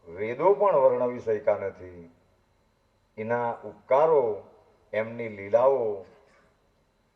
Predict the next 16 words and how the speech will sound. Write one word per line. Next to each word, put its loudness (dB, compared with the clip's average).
એમની 0
કરણીઓ 2
અગાધ 6
છે. -6
એટલા -2
માટે -2
સાંઈ -2
બાબા 4
હંમેશા -4
ભગવાન 0
માટે -2
કહેતા 2
કે 0
ભગવાને 0
આપણા -4
પર 2